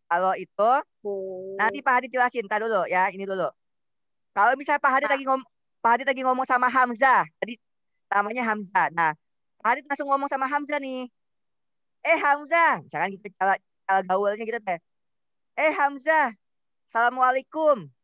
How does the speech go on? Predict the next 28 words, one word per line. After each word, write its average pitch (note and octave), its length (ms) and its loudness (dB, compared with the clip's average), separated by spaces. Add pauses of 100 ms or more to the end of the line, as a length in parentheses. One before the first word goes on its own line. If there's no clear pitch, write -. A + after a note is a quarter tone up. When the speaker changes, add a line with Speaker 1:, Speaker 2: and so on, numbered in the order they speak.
(120)
Speaker 1:
"Waalaikumsalam." A#3 1120 0 (1200)
"Apa A3+ 260 -2
yang E4 80 -4
sedang C#4+ 220 0
kamu C#4 240 0
lakukan, D#4 480 -2
Hamzah?" G#3 480 0 (400)
Nah, F3+ 320 2
kayak G3 140 -6 (100)
gitu. G#3 200 2 (1040)
Itu A3 160 -6
baru D#4+ 240 4
pakai D4+ 200 -2
tak C4 200 0
malu. C4+ 480 -2 (720)
"Mana C#4+ 280 4
tak D4 200 4
malu C4+ 200 4
ya, B3 160 2
Hamzah?" F#3+ 520 0 (440)
"Assalamualaikum D4 680 2
ya, D4+ 160 4
Hamzah." C#4+ 560 2 (400)
"Mana E4+ 240 -2
tak C4+ 240 0
malu C#4 160 2
ya, B3 160 -2
Hamzah?" F#3+ 460 -2